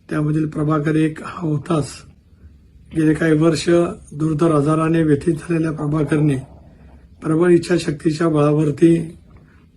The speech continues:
त्यांनी आपलं जीवनक्रम सुरू ठेवण्याचा प्रयत्न केला. कला, क्रीडा, राजकीय, सामाजिक, शिक्षण या सर्व क्षेत्रामध्ये प्रभाकरने केलेली कामगिरी आणि मला आयुष्यभराची दिलेली साथ मी आयुष्यभरामध्ये त्या ठिकाणी विसरू शकत नाही.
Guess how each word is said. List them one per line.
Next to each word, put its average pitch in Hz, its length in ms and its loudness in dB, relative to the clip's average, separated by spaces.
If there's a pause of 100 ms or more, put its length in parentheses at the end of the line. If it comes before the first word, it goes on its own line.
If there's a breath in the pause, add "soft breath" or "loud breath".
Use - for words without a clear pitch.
त्यांनी 156 220 0
आपलं 156 260 0
जीवनक्रम 170 560 2
सुरू 165 280 -2
ठेवण्याचा 151 380 0
प्रयत्न 147 340 0
केला. 135 360 -4 (720 soft breath)
कला, 156 280 0
क्रीडा, 156 600 -2
राजकीय, 151 480 -2
सामाजिक, 147 640 0
शिक्षण 165 540 -2
या 156 120 -2
सर्व 175 300 -2
क्षेत्रामध्ये 165 680 0 (640 soft breath)
प्रभाकरने 160 540 0
केलेली 156 400 2
कामगिरी 151 520 2 (680 soft breath)
आणि 147 120 -2
मला 147 240 2
आयुष्यभराची 165 720 2
दिलेली 156 340 2
साथ - 420 -6 (640 soft breath)
मी 156 60 -4
आयुष्यभरामध्ये 175 800 2
त्या 165 160 0
ठिकाणी 156 300 0
विसरू 147 360 -2
शकत 147 340 -4
नाही. 135 280 -2